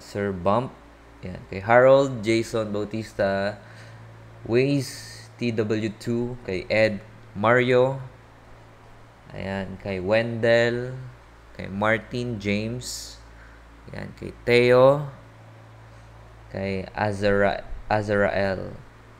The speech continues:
Ayan. Nerol, tsaka si Shy YouTube. Ayan, kamusta naman kayong lahat? Ayan, shoutout sa'yo. La Kika Gaming.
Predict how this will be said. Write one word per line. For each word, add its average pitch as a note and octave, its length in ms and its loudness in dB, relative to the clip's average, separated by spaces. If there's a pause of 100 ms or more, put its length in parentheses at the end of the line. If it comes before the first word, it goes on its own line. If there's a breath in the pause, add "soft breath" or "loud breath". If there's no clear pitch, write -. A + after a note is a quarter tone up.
(340)
Ayan. G2 200 -16 (500)
Nerol, A#2+ 580 4
tsaka G#2+ 320 -10
si G2 60 -12
Shy G2+ 260 0
YouTube. F2+ 480 -6 (1120 loud breath)
Ayan, B2+ 320 2
kamusta C#3+ 300 2
naman D3+ 180 4
kayong B2 160 4
lahat? A2 240 2 (240)
Ayan, F#2+ 160 -4
shoutout A2 380 0
sa'yo. G#2+ 420 0 (240)
La A2 320 4 (320)
Kika A#2 800 -2
Gaming. G2 480 -4